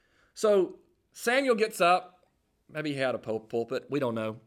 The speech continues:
and he's presiding over the prophets, and he's prophesying, and all these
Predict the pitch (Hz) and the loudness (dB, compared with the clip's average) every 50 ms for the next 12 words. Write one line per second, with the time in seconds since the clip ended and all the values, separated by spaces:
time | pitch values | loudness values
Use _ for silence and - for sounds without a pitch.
0 | _ - 139 139 139 135 165 180 147 - - - 165 151 127 151 156 165 185 202 | _ -6 -4 -4 -2 -2 -4 -4 -6 -6 -4 -2 -2 0 0 0 0 0 0 -2
1 | 196 180 170 175 165 160 156 143 - - 151 143 135 127 127 123 - - - 123 | -2 -2 0 0 0 0 -2 -4 -2 0 0 0 0 0 -4 -6 -10 -10 -10 -10
2 | 120 151 196 185 190 - - 165 160 160 160 156 127 - - 127 117 113 110 113 | -8 -6 -6 -6 -6 -4 -2 -2 0 0 -2 -4 -6 -6 -4 -4 -4 -4 -4 -6
3 | 113 110 - _ _ _ _ _ _ 135 131 131 147 165 214 262 285 277 254 269 | -8 -10 -14 _ _ _ _ _ _ -8 -4 -2 0 2 2 4 2 2 0 -2
4 | 277 254 220 175 - - | -6 -6 -6 -8 -10 -14